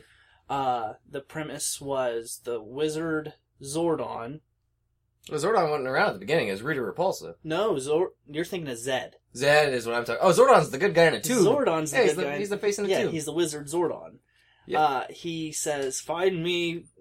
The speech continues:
Speaker 1: teenagers with attitude," which just means angsty, I guess.
Speaker 2: Which is every teenager?
Speaker 1: Yeah.
Speaker 2: If they're, if you find them and they're not currently whacking off, then they're good. Bring 'em in.
Speaker 1: <laughs>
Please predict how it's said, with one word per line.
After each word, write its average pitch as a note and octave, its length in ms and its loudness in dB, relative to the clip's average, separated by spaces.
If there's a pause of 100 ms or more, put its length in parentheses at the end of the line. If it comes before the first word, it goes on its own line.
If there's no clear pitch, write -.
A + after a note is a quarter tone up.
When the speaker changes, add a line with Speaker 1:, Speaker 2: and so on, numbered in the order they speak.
Speaker 1:
teenagers A3 640 4
with F#3+ 420 4
attitude," D3+ 640 0
which D3 200 -10
just D3 240 -2
means C#3+ 240 -10
angsty, F#3+ 560 -6
I F#3+ 100 0
guess. G3 520 -2 (200)
Speaker 2:
Which B2+ 180 -8
is G#2+ 80 -4
every F3 180 0
teenager? F4 480 -6
Speaker 1:
Yeah. B3 320 0 (580)
Speaker 2:
If E3+ 120 -6
they're, C4 240 2
if G3+ 140 2
you A#3 100 -4
find A#3 240 4
them A#3 80 6
and G3 80 4
they're F#3+ 80 4
not F#3+ 240 2
currently F3 760 0
whacking D#3 460 2
off, F#3 320 0 (360)
then B2+ 300 0
they're C3+ 120 0
good. A#2+ 300 2
Bring B2 140 -4
'em A#2+ 80 -4
in. G#2+ 160 -8
Speaker 1:
<laughs> - 400 0